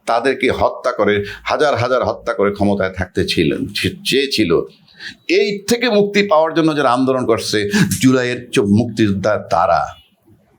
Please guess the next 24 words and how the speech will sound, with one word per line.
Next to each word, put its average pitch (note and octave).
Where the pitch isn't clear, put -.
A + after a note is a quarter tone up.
এর C4
মানেই F3
না, C3
আমি D#3
সবসময় F#3
দেখি D3+
এটা C#3+
সুকৌশলে F#3
একটা D#3+
অন্যদিকে A3
টার্ন D3
নিয়ে C3+
নেয়। A2+
হ্যাঁ, G#2+
মুক্তিযুদ্ধ, B2
যোদ্ধা B2
বললেই E3+
একাত্তরে C3+
যাচ্ছে। A2+
একাত্তরের G#3+
মুক্তিযুদ্ধ A3
তো A3+
অধ্যায় G#3
শেষ, -